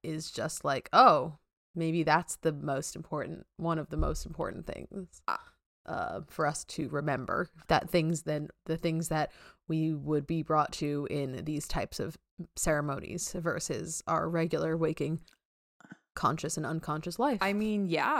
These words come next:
Speaker 2: I would agree with that, 'cause now as I've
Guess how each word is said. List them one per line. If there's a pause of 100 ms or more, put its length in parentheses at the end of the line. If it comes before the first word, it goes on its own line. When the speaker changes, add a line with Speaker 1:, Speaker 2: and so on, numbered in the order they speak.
(120)
Speaker 2:
I
would
agree
with
that,
'cause
now
as
I've